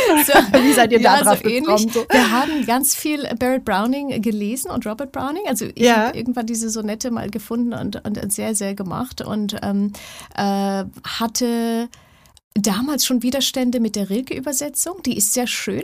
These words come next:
Speaker 1: aber sie
Speaker 2: Mhm.
Speaker 1: hat eben bestimmte
Speaker 2: Mhm.
Speaker 1: rilkische Moves, ähm, im Übersetzen, die,
Speaker 2: Ja.
Speaker 1: äh, viel von der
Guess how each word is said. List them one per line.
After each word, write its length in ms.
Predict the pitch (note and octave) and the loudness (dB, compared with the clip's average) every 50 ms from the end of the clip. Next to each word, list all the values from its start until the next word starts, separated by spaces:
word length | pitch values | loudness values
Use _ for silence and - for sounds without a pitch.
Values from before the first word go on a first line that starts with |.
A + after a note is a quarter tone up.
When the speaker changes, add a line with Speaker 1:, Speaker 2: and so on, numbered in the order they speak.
| C#5 - | -4 -4
Speaker 1:
aber 160 | B3 B3 A3+ | -4 -2 2
sie 280 | A#3 A#3 F#3+ F#3 G#3+ | 2 2 4 2 2
Speaker 2:
Mhm. 180 | A#3 C4+ - G#3 | 0 0 -2 -6
Speaker 1:
hat 180 | A#3 A3+ - - | -8 -8 -8 -8
eben 300 | - - A3+ A#3 A3+ G#3+ | -8 -6 -6 -4 -4 -4
bestimmte 480 | A3+ G#3+ - G#3 A3 G3 - G#3 A3 B3+ | -4 -4 0 0 2 2 2 2 0 -2
Speaker 2:
Mhm. 60 | - | -4
Speaker 1:
rilkische 440 | G#3+ G#3 A3 - A#3+ - - A#3 A3+ | -6 -6 -6 -6 -6 -4 -4 -2 0
Moves, 680 | G#3 G#3 A3 B3 C4 C4 A#3+ A3+ B3 - - - - - | 0 2 4 4 4 4 2 0 -2 -4 -4 -6 -6 -4
ähm, 260 | - A3 A3 A3 A3 A3 | -4 -2 0 0 0 -2
im 180 | - G#3+ A3 | -2 -4 -4
Übersetzen, 680 | - - G#3 G3 G#3 G#3 G#3+ A3 - - - A#3+ A3+ G3+ | -4 -4 -2 -2 0 0 -2 -2 -2 0 0 0 0 -2
die, 140 | G3 G#3 G3+ | -2 0 2
Speaker 2:
Ja. 300 | G3 F3 D#3+ D#3+ D#3 F3+ - - - - - - - | 4 4 4 2 0 -2 -6 -12 -16 -18 -18 -12 -6
Speaker 1:
äh, 120 | - G3+ G3+ | -4 -4 -2
viel 600 | - - - - - D#4+ D#4+ D4+ C#4 C4+ B3+ - - - | -2 -4 -6 -6 -4 -2 -2 -2 -2 -4 -6 -6 -8 -8
von 280 | A3+ - - A#3+ A#3 A3+ | -8 -6 -2 0 0 2
der 320 | A3+ G#3+ G#3 G#3 G#3 G#3 | 2 0 -2 -2 -4 -6